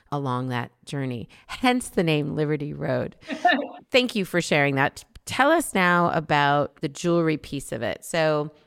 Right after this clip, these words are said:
you're on vacation with your family. You're seeing these beautiful vintage pieces and stones, and you decide, "This is for me." Now, mind you, at that point, you had worked in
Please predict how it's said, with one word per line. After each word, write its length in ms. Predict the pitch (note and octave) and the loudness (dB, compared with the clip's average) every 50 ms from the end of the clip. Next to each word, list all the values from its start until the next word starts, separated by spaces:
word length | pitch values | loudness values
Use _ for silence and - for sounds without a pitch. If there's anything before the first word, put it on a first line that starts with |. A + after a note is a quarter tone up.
| _ _ - | _ _ 0
you're 100 | E3+ E3+ | 2 4
on 140 | F3 F3+ D#3+ | 4 4 4
vacation 520 | E3 E3 - - B3 A#3 G#3+ - - G#3 | 2 0 2 2 2 2 2 0 -2 -2
with 140 | G3 F#3+ E3+ | -2 -2 0
your 140 | E3+ F3 E3 | 0 -2 -2
family. 720 | - - E3+ E3+ E3 E3 E3 D#3+ D#3+ D#3 D3+ D3+ D3+ D3 | -2 -4 -4 -4 -4 -4 -2 -2 -2 -2 0 0 0 -2
You're 260 | D3 C#3+ C#3+ C#3+ C#3 | -2 -2 -4 -4 -4
seeing 340 | C#3+ - - G3 F#3+ F#3+ F#3 | -4 -4 -4 -2 0 0 0
these 200 | F3+ F3 E3 D#3 | 0 -2 -4 -6
beautiful 760 | - - D#3 D#3+ D#3 D#3 - - D#3+ D#3 D3+ D3+ D3 D3 D3 - - - - - - - _ _ - | -6 -4 -4 -2 -2 -4 -4 -2 -2 0 2 2 0 0 -2 -6 -12 -20 -20 -20 -20 -20 _ _ -2
vintage 460 | E3+ E3 D#3+ - E3+ D3+ - - - | -2 -2 -2 -2 -4 -6 -6 -10 -12
pieces 640 | - - E3 D#3 D3+ - D#3+ D3+ D3 D3 C#3+ C#3+ C#3+ - | -8 -8 -6 -6 -6 -4 -4 -4 -4 -4 -6 -8 -10 -10
and 240 | - B2+ C3 C3+ C3+ | -10 -8 -8 -8 -10
stones, 760 | - - - E3+ D#3 D3+ D3+ D3 C#3+ D3 D3 C#3 C#3 C#3 - - | -12 -8 -4 -4 -2 -2 0 -2 -2 -2 -4 -4 -6 -8 -10 -10
and 180 | - D3 C#3+ D3 | -8 -6 -4 -4
you 120 | D3 D3+ | -4 -4
decide, 720 | D3 D3 D3+ - - D#3 D3 C#3+ C#3 C#3 C3+ C3+ C3+ C#3 - _ _ _ _ _ _ _ _ _ _ _ _ _ _ _ _ _ _ - | -4 -6 -8 -6 -4 -2 0 2 2 2 0 0 -2 -6 -10 _ _ _ _ _ _ _ _ _ _ _ _ _ _ _ _ _ _ -14
"This 320 | - F#3+ E3 G3 F3+ - | -6 -2 0 0 2 2
is 160 | F#3 E3+ - - | 0 -4 -4 -2
for 160 | - F3 D#3+ | 0 0 2
me." 240 | F3 F#3 E3+ C#3+ C#3+ | 2 2 0 0 2
Now, 200 | D#3 E3 E3 E3+ | 2 2 2 2
mind 300 | F3+ G3 G#3+ A3+ A3+ G3 | 2 2 2 2 2 2
you, 220 | G3 F#3 F3 F3 | 2 2 2 4
at 160 | E3+ E3+ - | 2 2 4
that 240 | F#3 F#3 F#3 - - | 4 4 4 4 2
point, 560 | - G3 F3+ F3 E3+ E3 - - - - - _ _ _ _ _ _ - | 0 0 0 2 2 0 -2 -4 -8 -16 -20 _ _ _ _ _ _ -4
you 240 | F3 F3+ F#3 F#3 | 0 4 4 6
had 260 | F#3 F3 F3 E3 D#3+ D#3+ | 6 6 4 4 2 2
worked 400 | D#3+ F3 E3+ E3+ - - - - _ _ - | 2 2 2 2 0 -6 -16 -20 _ _ 0
in 560 | F3+ E3+ D#3+ D#3 D3+ D3+ D3 C#3+ D3 D#3 D3 | 2 2 2 2 2 0 -2 -2 -4 -6 -8